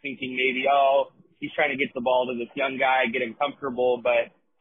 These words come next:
um, could this also be his ability to be explosive off the line and separate, um, really be a game changer when it comes to quick passes and the ability to get rid of the ball, especially with a pretty suspect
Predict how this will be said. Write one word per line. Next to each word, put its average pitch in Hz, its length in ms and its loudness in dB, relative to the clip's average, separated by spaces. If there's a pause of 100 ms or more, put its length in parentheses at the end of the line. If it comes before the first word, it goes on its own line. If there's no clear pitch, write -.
(140)
um, 123 280 0
could 220 140 -2
this 220 220 -2
also 180 400 0
be 156 320 -8
his 151 280 0
ability 143 400 -2
to 139 80 -4
be 135 160 -2
explosive 139 600 -6
off 127 220 0
the 131 60 -6
line 127 320 -4
and 120 200 -8
separate, 135 720 2 (640)
um, 123 500 2
really 151 300 -2
be 135 220 -6
a 123 60 0
game 135 540 -2
changer 127 380 -2
when 123 140 -2
it 110 180 -6
comes 135 200 -4 (100)
to 110 100 -4 (120)
quick 165 180 2 (140)
passes 135 480 0
and 123 120 -6
the 123 100 0
ability 123 600 0
to 117 100 -4
get 110 180 -4
rid 127 120 -2
of 120 60 -4
the 113 120 -10
ball, 120 600 2 (400)
especially 151 920 -2
with 131 260 0
a 120 400 2
pretty 151 400 -6
suspect 131 560 -4